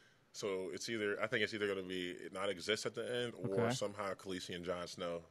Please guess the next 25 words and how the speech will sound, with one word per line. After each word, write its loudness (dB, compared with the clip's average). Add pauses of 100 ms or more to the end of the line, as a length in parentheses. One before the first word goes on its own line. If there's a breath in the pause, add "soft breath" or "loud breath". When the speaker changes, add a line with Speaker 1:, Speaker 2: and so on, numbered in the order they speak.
(140)
Speaker 1:
have 6
Speaker 2:
Okay. 6
Speaker 1:
some -6
type -2
of -6
offspring -4
or -6
something. -8 (220)
Speaker 2:
All 4
right, 6 (100)
yep. 6
Speaker 1:
And, -4
uh, -4 (1120)
Speaker 2:
Which 4
is 2
possible, 8
Speaker 1:
who -8
Speaker 2:
considering 6
the, 6
the 4
way 8
it 6
ended, 2
uh, 4
Speaker 1:
Yeah. 4